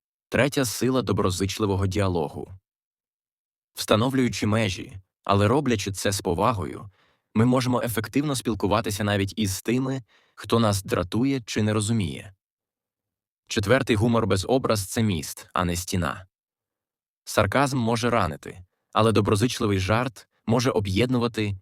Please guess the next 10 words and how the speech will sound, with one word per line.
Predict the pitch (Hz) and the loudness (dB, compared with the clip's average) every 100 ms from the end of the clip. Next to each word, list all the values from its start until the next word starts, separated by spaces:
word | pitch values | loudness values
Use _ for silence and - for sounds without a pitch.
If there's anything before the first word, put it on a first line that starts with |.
| _ | _
і | 110 | -6
створювати | 98 95 117 120 107 | -4 0 0 0 0
атмосферу | 107 98 90 - 95 | 0 0 -4 -2 0
радості. | 98 90 - - - - - _ _ _ _ _ _ _ _ _ | 2 0 -2 -8 -12 -16 -18 _ _ _ _ _ _ _ _ _
П'ятий. | 101 73 - - - _ _ _ _ | 2 2 -4 -16 -20 _ _ _ _
Пошук | - 135 123 123 | 2 2 2 0
хорошого | 101 101 139 131 131 - | 2 2 0 0 0 0
у | 104 | 0
кожній | 113 113 104 | 0 2 0
ситуації. | 98 101 104 78 - - - 104 | -2 0 0 0 -4 -10 -12 -14